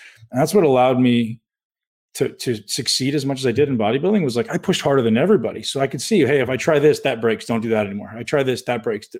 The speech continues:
you know, or this protocol works and that one doesn't. And, you know, they're doing all this research now on, I interviewed a we-, researcher last week, and they're doing all this research on, like,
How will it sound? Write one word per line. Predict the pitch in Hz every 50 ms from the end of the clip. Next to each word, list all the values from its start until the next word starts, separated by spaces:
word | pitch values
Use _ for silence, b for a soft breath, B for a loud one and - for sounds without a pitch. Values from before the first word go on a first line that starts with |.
| -
you | 127 131 113
know, | 110 110 113 110
or | 123 127
this | 123 131 156 151 - -
protocol | _ - 151 131 127 - - 113 110
works | 113 110 107 -
and | 117
that | 117 117 110
one | 110 110 107
doesn't. | 113 117 117 107 107 110 110 - B B B B B B B B B B _ -
And, | 139 131 131 -
you | - 135
know, | 123 127
they're | 139
doing | 135 175 180 156
all | 139
this | 135 117 - 123
research | 123 131 - - 139 117 113 -
now | 120 113 113 113
on, | 113 107 107 110 -
I | 117
interviewed | 127 127 123 117 107 107
a | 107
we-, | 101 113 127 - 110
researcher | 120 123 120 131 117 117 110
last | 107 104 98 -
week, | 113 110 -
and | 110
they're | 120 139
doing | 135 127
all | 117
this | 107 - -
research | 117 113 - - 120 107 -
on, | 123 110 110
like, | 107 101 95 - _